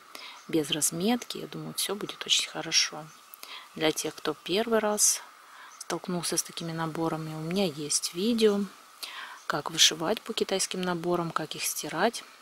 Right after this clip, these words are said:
А сейчас в правом верхнем углу будет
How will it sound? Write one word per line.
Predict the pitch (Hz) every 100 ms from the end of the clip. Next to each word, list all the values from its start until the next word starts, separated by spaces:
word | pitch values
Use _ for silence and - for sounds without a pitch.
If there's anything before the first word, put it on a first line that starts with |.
| - -
А | 160
сейчас | - - 156 -
в |
правом | - 160 160 156 151 - - - - - - - -
верхнем | 165 156 - 170 160
углу | 156 165 147
будет | 165 156 -